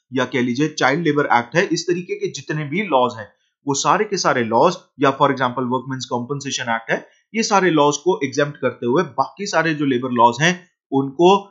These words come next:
तीन सालों के लिए एग्जेम्प्ट कर दिया गया है। As this will override the provisions of some central laws,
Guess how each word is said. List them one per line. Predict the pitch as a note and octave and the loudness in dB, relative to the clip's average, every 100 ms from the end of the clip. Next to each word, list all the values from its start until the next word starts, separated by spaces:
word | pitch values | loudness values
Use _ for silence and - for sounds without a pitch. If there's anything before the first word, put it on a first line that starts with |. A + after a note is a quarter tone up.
| _ _ | _ _
तीन | F#3+ G#3+ | -2 0
सालों | F#3+ D#3+ C3 C3 | 0 2 2 0
के | B2+ | -4
लिए | C3+ F3+ F3+ | 2 2 2
एग्जेम्प्ट | C3+ A2+ E3 F3+ - | -2 0 0 0 -2
कर | C#3 A#2+ | 0 0
दिया | A#2+ A2+ | 0 -4
गया | A2+ A2+ | -2 -4
है। | A2+ - _ _ - | -6 -10 _ _ 2
As | C#3+ D#3 | 2 2
this | D3 F#3 | 0 0
will | F3 G3+ - | 2 0 2
override | D3+ D3+ F3+ G#3+ A3+ F#3 | 2 2 4 4 4 0
the | G#3 | -10
provisions | F3+ F3+ E3+ E3+ F3 F3 | 2 4 4 2 4 2
of | E3 | 2
some | E3 | -4
central | D#3+ D3 D3 C#3 | -2 -2 -2 4
laws, | D3+ F3 | 4 4